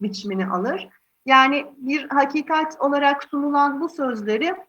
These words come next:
kanılar alanına taşır, başkalarıyla ilişki içerisinde yürüttüğü kamusal, kamusal bir sınamaya tabi tutar ve böyle doğruluğunu soruşturmaya koyulur. E, bu amaçla da farklı farklı yurttaşları kendisinden daha fazla şey bilip bilmediklerini öğrenmek için sorgular.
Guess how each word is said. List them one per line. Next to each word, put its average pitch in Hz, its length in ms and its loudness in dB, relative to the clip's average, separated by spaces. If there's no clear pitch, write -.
kanılar 302 380 2
alanına 190 460 -2
taşır, 269 440 -6
başkalarıyla 277 680 -2
ilişki 285 400 -4
içerisinde 233 720 -6
yürüttüğü 247 680 -4
kamusal, 247 640 -2
kamusal 262 500 0
bir 214 200 -6
sınamaya 254 480 -4
tabi 190 340 0
tutar 330 300 0
ve 277 320 -6
böyle 220 400 -2
doğruluğunu 180 560 -2
soruşturmaya 185 720 -8
koyulur. 190 420 -8
E, 233 80 -4
bu 320 100 4
amaçla 226 380 2
da 285 80 0
farklı 277 400 0
farklı 262 460 -2
yurttaşları 254 840 -4
kendisinden 269 760 2
daha 269 240 4
fazla 247 480 -2
şey 254 320 -6
bilip 247 320 -6
bilmediklerini 240 800 -4
öğrenmek 240 480 0
için - 220 -14
sorgular. 190 760 -6